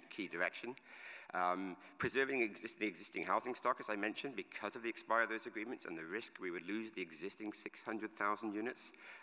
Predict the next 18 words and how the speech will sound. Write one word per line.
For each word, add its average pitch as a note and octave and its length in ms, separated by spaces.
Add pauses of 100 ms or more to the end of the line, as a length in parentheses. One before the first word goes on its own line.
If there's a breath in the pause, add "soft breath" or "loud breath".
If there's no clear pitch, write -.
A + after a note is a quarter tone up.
uh, E2 140
was E2+ 180
a F2+ 40
very F2+ 260
serious, E2+ 760
um, D#2+ 420
e-, D#2+ 40 (180)
element E2+ 360
as - 140
well. F#2 340 (380 loud breath)
And F2+ 140
then F2 160
some, F#2 240
some F2+ 160
mention D#2+ 380
of D#2+ 340 (240)
the, F2 80
the, E2+ 140